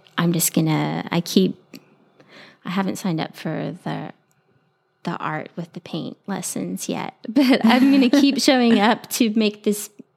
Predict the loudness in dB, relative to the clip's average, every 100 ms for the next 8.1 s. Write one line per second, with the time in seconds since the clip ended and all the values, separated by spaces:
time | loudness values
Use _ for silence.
0 | _ -14 0 4 4 2 -2 -12 0 4
1 | 6 4 2 2 2 0 2 4 4 2
2 | 0 -2 -8 -4 0 2 2 0 4 4
3 | 6 4 2 0 -2 -6 _ _ _ _
4 | _ _ _ _ _ _ _ _ _ _
5 | _ _ _ _ _ _ _ -4 2 2
6 | 2 -4 -4 -8 -10 -4 0 2 4 4
7 | 2 2 4 4 4 2 0 -2 -2 -2